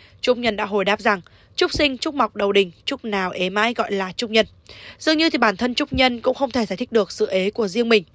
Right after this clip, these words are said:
Tuy nhiên thì nhiều dân mạng cũng động viên anh chàng rằng là hãy cố vui vẻ, lạc quan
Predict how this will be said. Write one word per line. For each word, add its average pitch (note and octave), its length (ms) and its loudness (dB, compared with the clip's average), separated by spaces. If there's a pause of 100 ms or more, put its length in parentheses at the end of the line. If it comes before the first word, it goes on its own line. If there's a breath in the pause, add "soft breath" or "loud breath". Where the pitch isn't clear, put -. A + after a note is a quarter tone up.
(400 loud breath)
Tuy F4 120 2
nhiên E4 240 0
thì C#4+ 100 -2
nhiều A#3+ 200 2
dân B3+ 180 0
mạng B3+ 200 0
cũng C4 120 -4
động G#3 160 -2
viên A#3 140 -4
anh A3 180 -4
chàng G3+ 240 -2
rằng F#3 240 -4
là F#3 60 -6
hãy F#3 260 -6
cố G3 140 0
vui C#4 260 -4
vẻ, A#3+ 200 0 (300 loud breath)
lạc B3+ 220 2
quan C4 220 4